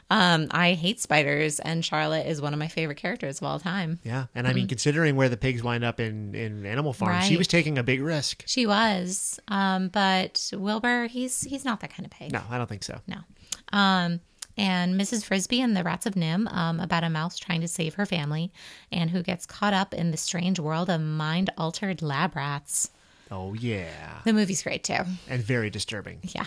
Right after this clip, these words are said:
Speaker 1: <laughs>
Speaker 2: Just, especially
Speaker 1: I
Speaker 2: if
Speaker 1: loved
Speaker 2: you
Speaker 1: it.
Speaker 2: happen to catch the final climactic fight in a motel room at ten A M when you're eight.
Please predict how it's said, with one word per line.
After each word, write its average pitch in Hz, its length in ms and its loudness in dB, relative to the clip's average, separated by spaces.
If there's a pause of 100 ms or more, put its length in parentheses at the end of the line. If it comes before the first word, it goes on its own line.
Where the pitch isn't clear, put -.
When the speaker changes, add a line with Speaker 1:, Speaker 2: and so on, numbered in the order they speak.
(240)
Speaker 1:
<laughs> 202 140 8 (480)
Speaker 2:
Just, - 380 -6
especially 156 420 6
Speaker 1:
I 151 40 10
Speaker 2:
if 147 60 10
Speaker 1:
loved 165 200 8
Speaker 2:
you 180 60 6
Speaker 1:
it. 175 200 -2
Speaker 2:
happen 143 280 6
to 139 60 2
catch 135 220 0
the 135 80 0
final 123 320 2
climactic 117 420 -2
fight 117 300 -2
in 120 160 -6
a 117 40 -2
motel 110 380 -2
room 104 280 -4
at - 180 -12
ten 110 160 -4
A 101 160 -6
M 101 300 -6
when 104 120 -6
you're 98 240 -8
eight. 101 300 -8